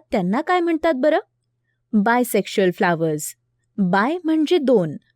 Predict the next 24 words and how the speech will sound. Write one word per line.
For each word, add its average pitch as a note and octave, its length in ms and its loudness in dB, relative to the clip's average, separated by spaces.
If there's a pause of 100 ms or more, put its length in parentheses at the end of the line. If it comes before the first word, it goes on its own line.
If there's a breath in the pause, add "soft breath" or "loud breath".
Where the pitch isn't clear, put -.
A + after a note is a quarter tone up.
(240)
आणि D4 220 2
अशा A3 260 0
फुलांमध्ये B3+ 640 2
दोन्ही B3+ 360 2
प्रकारची G#3 600 -2
लिंग F#3+ 200 0
असतात. E3 400 0 (840)
युनिसेक्शुअल F#4 760 2
फ्लॉवर्सपैकी E4 720 0
काही C4 260 -2
फुलांचे D4 500 0
नावं A3 360 0
तुम्हाला D4 300 0
सांगता F#3+ 400 -2
येतील C4 320 0
का? D#4 140 0 (920)
पपई A3+ 520 2
आणि B3 280 0
कलिंगड B3 500 2 (200)
या A3 260 2
फळांची D4 540 0
फुलं A#3 360 0
युनिसेक्शुअल A#3 720 0
असतात. - 340 -2